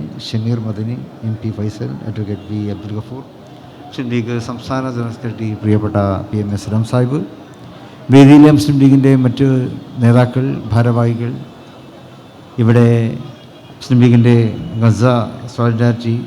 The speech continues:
കോൺഫറൻസ് അതൊരു വലിയ വിജയമാക്കുന്നതിന് വേണ്ടി നാടിൻ്റെ നാനാഭാഗങ്ങളിൽ നിന്നും ഇവിടെ എത്തിച്ചേർന്നിട്ടുള്ള എൻ്റെ പ്രിയപ്പെട്ട സഹോദരന്മാരെ, സുഹൃത്തുക്കളെ, ഇന്ന് ഇവിടെ നേരത്തെ പ്രസംഗിച്ചവരെല്ലാം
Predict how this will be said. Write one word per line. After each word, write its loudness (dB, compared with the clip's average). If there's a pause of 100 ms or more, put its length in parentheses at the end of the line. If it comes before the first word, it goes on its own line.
കോൺഫറൻസ് -2 (720)
അതൊരു 0
വലിയ 6
വിജയമാക്കുന്നതിന് 4
വേണ്ടി 0 (280)
നാടിൻ്റെ 4
നാനാഭാഗങ്ങളിൽ 4
നിന്നും 6
ഇവിടെ 2
എത്തിച്ചേർന്നിട്ടുള്ള -2 (420)
എൻ്റെ -8 (360)
പ്രിയപ്പെട്ട -10 (560)
സഹോദരന്മാരെ, -2 (160)
സുഹൃത്തുക്കളെ, -16 (3000)
ഇന്ന് 10 (1120)
ഇവിടെ 2
നേരത്തെ 2 (320)
പ്രസംഗിച്ചവരെല്ലാം -2